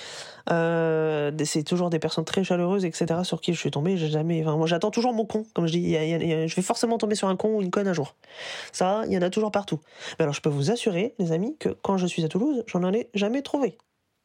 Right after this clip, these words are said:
Donc, <laughs> je sais pas, il doit y avoir un Condorcet dans certains endroits de France, mais, euh, là-bas, je ne, je sais pas.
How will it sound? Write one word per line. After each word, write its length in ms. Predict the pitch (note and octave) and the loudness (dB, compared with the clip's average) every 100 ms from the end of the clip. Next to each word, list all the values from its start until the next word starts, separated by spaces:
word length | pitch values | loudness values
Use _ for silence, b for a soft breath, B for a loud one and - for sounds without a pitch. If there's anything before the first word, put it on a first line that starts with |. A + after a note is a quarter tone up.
| _ - | _ 0
Donc, 180 | F#3+ - | 0 2
<laughs> 40 | |
je 560 | G3+ G3 - - - - | 0 -2 -8 -10 -6 -2
sais 60 | - | 0
pas, 100 | G3 | 2
il 40 | |
doit 80 | E3+ | 2
y 60 | |
avoir 160 | D#3+ F3+ | 2 0
un 40 | |
Condorcet 480 | E3 A#3 A3+ G#3 A3+ | 0 0 0 0 0
dans 120 | G3+ | 0
certains 280 | F#3 F#3+ F#3+ | -2 0 0
endroits 280 | F#3 F3+ F3+ | 2 2 0
de 60 | F3 | -2
France, 360 | - G3 A#3 | -2 -2 0
mais, 160 | F3+ E3+ | 0 2
euh, 80 | E3+ | 0
là-bas, 280 | E3 F3 | 2 0
je 100 | G3 | 0
ne, 240 | F3 E3 D#3+ | 0 0 0
je 80 | E3 | 0
sais 100 | D#3+ | -2
pas. 160 | - | -6